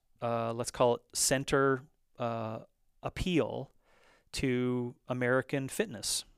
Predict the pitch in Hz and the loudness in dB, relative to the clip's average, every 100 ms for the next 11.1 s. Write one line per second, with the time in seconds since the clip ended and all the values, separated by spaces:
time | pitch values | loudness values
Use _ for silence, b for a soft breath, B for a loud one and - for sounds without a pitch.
0 | - - 131 135 131 139 165 156 127 127 | -8 -2 2 2 2 2 4 4 2 0
1 | 143 139 127 131 135 135 135 127 - 139 | -2 -6 -4 -2 -2 0 -2 -2 -2 2
2 | 170 123 101 120 B B B B B B | 2 2 -2 -4 B B B B B B
3 | _ - 135 127 110 - 117 123 135 _ | _ 0 2 2 -4 -8 -4 -4 -6 _
4 | _ 120 135 - 131 131 120 139 135 131 | _ -4 -2 0 -2 -2 -4 -2 -4 -4
5 | 143 143 127 135 - 135 139 202 117 - | -4 -4 -4 -4 -6 -6 -2 -2 -4 -12
6 | - 131 175 120 104 104 - 110 - 131 | -10 -4 0 0 0 -4 -4 -6 -4 2
7 | 143 143 131 131 - B B B B 117 | 4 6 4 2 -8 B B B B -12
8 | 113 127 127 127 123 - 131 151 135 135 | -8 0 2 2 0 4 4 4 0 -4
9 | - - - 113 - - - 113 113 123 | -2 -2 -2 -6 -8 -12 -12 -10 -8 -4
10 | - 139 147 143 143 143 139 151 139 98 | -2 -4 -2 0 0 -2 -2 -4 -4 -8